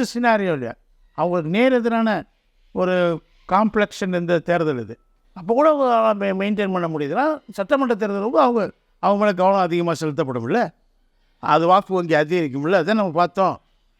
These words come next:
ரெண்டாயிரத்தி பத்தொன்பது பதினெட்டு பர்சன்ட் வாங்கினாங்க நா-, நாடா-, நாடாளுமன்ற தேர்தல்.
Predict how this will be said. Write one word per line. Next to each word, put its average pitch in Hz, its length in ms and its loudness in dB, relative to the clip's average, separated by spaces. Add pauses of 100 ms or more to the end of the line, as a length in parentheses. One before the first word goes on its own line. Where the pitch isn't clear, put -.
(140)
ரெண்டாயிரத்தி 170 500 0
பத்தொன்பது 175 420 0
பதினெட்டு 175 300 0
பர்சன்ட் 160 320 -4
வாங்கினாங்க 143 320 -2 (200)
நா-, 151 200 -2
நாடா-, 165 260 2
நாடாளுமன்ற 160 500 -2
தேர்தல். - 300 -20